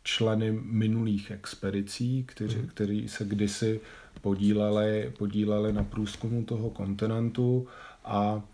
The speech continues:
Speaker 1: eh, potom, co se vrátili, eh, domů, a tak se jim začaly dít nějaký,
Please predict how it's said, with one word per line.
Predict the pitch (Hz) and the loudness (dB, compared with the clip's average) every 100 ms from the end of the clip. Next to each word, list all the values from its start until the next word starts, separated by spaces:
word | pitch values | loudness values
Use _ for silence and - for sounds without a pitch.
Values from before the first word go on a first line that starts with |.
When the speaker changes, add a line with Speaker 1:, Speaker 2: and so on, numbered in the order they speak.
| - - - - | -20 -20 -20 -8
Speaker 1:
eh, | 110 104 104 104 104 104 113 | -2 0 0 0 -2 -4 -6
potom, | 110 110 123 117 | -4 2 2 2
co | 113 | 0
se | - | 0
vrátili, | 113 107 104 104 - 117 117 117 113 | 4 6 6 4 2 2 4 2 -2
eh, | - - - 113 107 107 107 104 107 - | -10 -20 -8 0 2 2 0 -2 -4 -2
domů, | 104 101 101 107 120 135 147 - - - | 2 6 6 6 4 2 0 -8 -20 -6
a | 110 104 | -2 0
tak | 104 101 | -2 -2
se | 120 | -2
jim | 113 | 0
začaly | 107 104 - 107 | 0 -2 -2 0
dít | 101 104 101 - | 4 2 0 -4
nějaký, | 107 104 104 101 107 104 101 101 - | -2 0 -2 0 2 4 4 2 -4